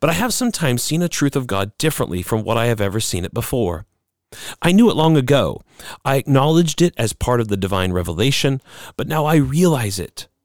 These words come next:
grip it, grasp it, or what is better, it seems to get a grip of me and hold me in its mighty hands."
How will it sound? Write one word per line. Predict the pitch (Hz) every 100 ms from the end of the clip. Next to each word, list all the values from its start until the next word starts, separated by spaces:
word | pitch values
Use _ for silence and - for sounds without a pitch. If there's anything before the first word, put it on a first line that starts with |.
| _ 135
grip | 151 196 -
it, | 104 - - -
grasp | 139 170 190 - -
it, | 87 - - _ _ _ -
or | 101
what | 107 135
is | 135
better, | 107 85 78 110 _ -
it | 107
seems | - 156 143 -
to |
get | 117 104
a | 98
grip | 104 95
of | 92 85
me | 95 127 104
and | 85 78
hold | 107 95
me | 98 131 117
in | 85
its | -
mighty | 90 82 80 78
hands." | 87 78 73 -